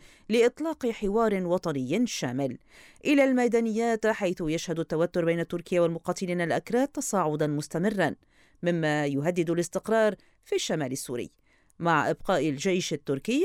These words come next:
على حالة التأهب، تتعقد الأوضاع وسط مطالب أنقرة بتفكيك قوات سوريا الديمقراطية وضمان أمن حدودها. وفي ظل المخاوف من هجوم تركي على بلدة كوباني المعروفة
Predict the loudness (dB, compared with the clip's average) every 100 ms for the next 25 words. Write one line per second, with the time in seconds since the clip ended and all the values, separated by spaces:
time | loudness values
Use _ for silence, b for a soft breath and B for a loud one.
0 | 0 0 -2 -2 -2 0 -2 -4 -2 0
1 | 2 0 0 B B -6 -2 -2 -2 0
2 | 0 0 0 0 2 2 -2 -8 -8 -6
3 | -4 -4 -2 0 0 0 -4 -2 -2 0
4 | 0 -2 -2 -4 -4 -6 -2 0 -2 -2
5 | -2 0 -2 -8 -6 -6 -4 0 2 0
6 | b b b 2 2 4 2 0 0 0
7 | -2 -4 -4 -4 -2 -4 -6 -8 -8 -6
8 | -4 -4 -6 _ _ B B B 2 2
9 | 0 2 2 0 -2 -2 0 -2 -2 -4
10 | -4 -4 -4 -4 -4 -6 -6 -2 -2 -2
11 | -6 -4 -2 -2 -4 -4 0 0 0 -2
12 | -2 -2 -2 0 0